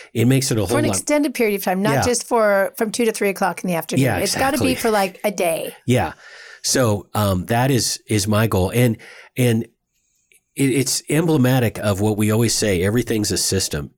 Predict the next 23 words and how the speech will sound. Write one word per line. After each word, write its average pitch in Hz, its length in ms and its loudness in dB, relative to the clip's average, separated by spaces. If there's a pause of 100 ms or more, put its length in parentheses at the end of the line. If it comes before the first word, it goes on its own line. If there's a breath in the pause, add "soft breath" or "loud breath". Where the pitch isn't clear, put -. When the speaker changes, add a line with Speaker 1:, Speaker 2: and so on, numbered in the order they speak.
Speaker 1:
You 113 220 2
can 135 180 -4
have 127 480 -2
all 110 240 0
the 139 100 0
stuff 120 400 -2
in 120 120 0
the 120 80 0
world, 80 500 -4 (560 soft breath)
and 92 140 0
if 87 140 -4
you 110 80 2
don't 127 160 4
know 127 80 4
where 113 320 2
it 107 80 2
is, 76 500 -2 (340 soft breath)
it 101 140 -2
doesn't 107 320 0
do 110 100 0
you 98 200 2
any 92 180 2
good. 80 380 -2